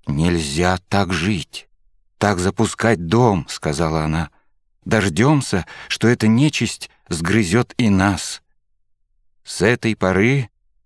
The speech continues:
она не знала ни минуты отдыха. Вставала задолго до рассвета,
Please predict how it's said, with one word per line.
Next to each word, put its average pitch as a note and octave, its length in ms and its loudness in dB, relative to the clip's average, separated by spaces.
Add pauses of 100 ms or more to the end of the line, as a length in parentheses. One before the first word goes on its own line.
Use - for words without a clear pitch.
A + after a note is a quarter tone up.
(260)
она G#2 260 4
не A#2 140 2
знала B2 460 2
ни A#2+ 180 2
минуты B2 560 0
отдыха. D2 600 -2 (440)
Вставала F#2+ 520 2
задолго F#2 540 4
до F2+ 120 2
рассвета, F2+ 680 -2